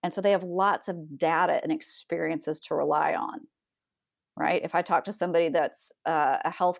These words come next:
coach who's gonna talk to us about fitness or talk to us about exercise, typically it's somebody that's been in the industry longer than a year,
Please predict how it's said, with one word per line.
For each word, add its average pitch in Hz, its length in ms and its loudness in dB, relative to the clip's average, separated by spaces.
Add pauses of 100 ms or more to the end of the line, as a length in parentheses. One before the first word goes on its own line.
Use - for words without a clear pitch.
coach - 220 0
who's 160 120 -4
gonna 151 160 -2
talk 143 260 0
to 160 60 0
us 160 120 -6
about 143 320 -2
fitness 160 560 0
or 160 160 4
talk 151 320 -2
to 175 100 0
us 147 160 0
about 147 300 0
exercise, 143 720 -2 (460)
typically 190 760 2
it's 180 260 0
somebody 185 300 2
that's - 280 0
been 180 200 4
in 175 80 -2
the 165 140 -2
industry 175 520 -2
longer 170 420 0
than 160 140 2
a 160 40 0
year, 156 420 0